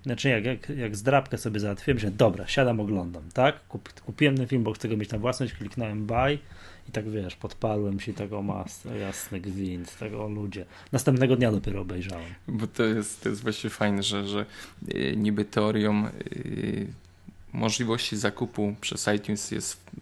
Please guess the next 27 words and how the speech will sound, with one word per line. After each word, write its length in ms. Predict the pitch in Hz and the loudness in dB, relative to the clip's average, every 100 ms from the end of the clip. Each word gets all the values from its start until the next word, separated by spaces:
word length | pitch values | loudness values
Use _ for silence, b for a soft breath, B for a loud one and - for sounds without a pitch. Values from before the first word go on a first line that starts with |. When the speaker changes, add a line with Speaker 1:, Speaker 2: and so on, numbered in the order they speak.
| - | -8
Speaker 2:
mm, 140 | - - - | -6 -8 -4
fakt, 240 | - 101 107 | 0 0 0
że, 280 | 107 104 101 B B B - | 2 2 0 B B B -8
y, 40 | - - - - - - | -6 -6 -8 -10 -6 -2
nie 200 | 104 101 | 0 0
wiem, 200 | 98 - - | -4 -6 -6
zapraszasz 480 | 101 98 113 - 104 | -6 -2 -2 0 2
żonę 280 | 104 104 | 2 2
przed 380 | 107 107 - - - | 0 -4 -8 -10 -6
komputer 400 | 104 - - - | -6 -2 -2 -2
w 40 | |
skarbie, 400 | - 110 104 107 | 0 0 2 2
no 100 | 107 | 0
tutaj 300 | - - 104 | -2 0 2
wieczór 400 | 104 104 104 110 | 2 0 -2 -2
dzisiaj 340 | 104 - 104 | -2 0 2
jakiś 340 | 101 95 123 - | 0 -4 -4 0
razem 400 | 104 104 101 98 | 0 0 -2 -4
sobie 300 | - 101 104 | -4 -2 -2
spędzimy. 640 | - 113 113 107 202 - B B | 0 8 10 10 8 6 B B
Speaker 1:
<laughs> 200 | B B | B B
Speaker 2:
Jaki 280 | - 110 - | 2 2 2
film 280 | 117 120 110 | 0 2 2
chcesz 280 | - - - | 0 0 2
obejrzeć? 520 | 98 98 95 - - | 2 0 0 -2 -2
No 80 | - | -4
okej, 360 | - - - | -2 -4 -4